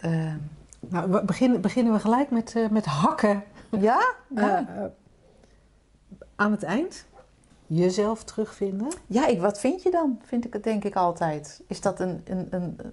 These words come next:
Speaker 1: een
Speaker 2: Heeft iemand, heeft iemand door wat een, ik wou zeggen wat een bullshit dat is,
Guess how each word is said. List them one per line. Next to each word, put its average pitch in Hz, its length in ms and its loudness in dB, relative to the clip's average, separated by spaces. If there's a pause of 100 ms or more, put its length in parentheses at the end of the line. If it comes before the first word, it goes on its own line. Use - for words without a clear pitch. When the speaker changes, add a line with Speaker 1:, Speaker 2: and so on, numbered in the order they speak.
Speaker 1:
een - 180 -4
Speaker 2:
Heeft 233 280 2
iemand, 302 580 6
heeft 208 320 4
iemand 254 460 6
door 277 400 2 (360)
wat 208 240 0
een, 190 300 0
ik 185 140 -6
wou 165 160 0
zeggen 170 240 -4
wat 156 100 -2
een 156 120 -2
bullshit 214 480 -2
dat 208 200 -8
is, - 180 -14